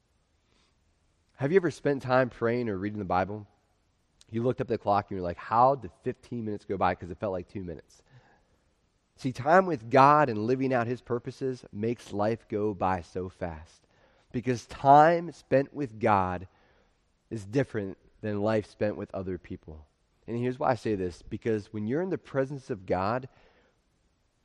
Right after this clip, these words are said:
a day feels like a thousand years, and a thousand years feels like a day. And the truth is, we don't like to wait.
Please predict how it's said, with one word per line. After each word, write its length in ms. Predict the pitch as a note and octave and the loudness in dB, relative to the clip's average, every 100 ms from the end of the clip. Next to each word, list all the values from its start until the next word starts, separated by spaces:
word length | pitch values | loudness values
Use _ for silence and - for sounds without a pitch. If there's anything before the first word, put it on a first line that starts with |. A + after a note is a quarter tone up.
| _ - | _ -6
a 80 | B2 | -2
day 520 | A#2+ G2+ C#3 C#3 A#2 | -2 2 6 6 4
feels 280 | - A2+ G#2 | 0 -6 -4
like 120 | G#2+ | -4
a 80 | F#2 | -8
thousand 560 | - A2+ A2+ B2 A2+ G2+ | 4 8 8 6 -2 -4
years, 260 | A2+ A#2 | -4 -4
and 100 | G#2 | -6
a 60 | E2+ | -8
thousand 540 | - G2+ G#2+ G2+ F#2+ | 0 2 2 0 -8
years 300 | F#2+ E2+ E2 | -8 -8 -10
feels 180 | - F2+ | -12 -12
like 160 | E2+ - | -12 -14
a 60 | |
day. 340 | D#2 E2+ D#2+ E2 _ _ _ _ _ _ _ _ _ _ _ _ _ _ _ _ _ _ _ _ _ _ _ _ _ _ _ | -14 -14 -14 -18 _ _ _ _ _ _ _ _ _ _ _ _ _ _ _ _ _ _ _ _ _ _ _ _ _ _ _
And 120 | G2+ | -10
the 40 | F#2 | -10
truth 420 | - B2 B2+ - | -10 -8 -8 -4
is, 360 | A2+ F#2 D#2 _ _ _ _ _ _ _ _ _ _ | -2 -2 -8 _ _ _ _ _ _ _ _ _ _
we 180 | - B2 | -14 -12
don't 460 | G2+ G2+ A2+ B2 - | -12 -6 -4 -4 -4
like 220 | A2+ G#2 | -6 -6
to 80 | F#2 | -10
wait. 380 | E2+ G2 F2+ | -10 -10 -10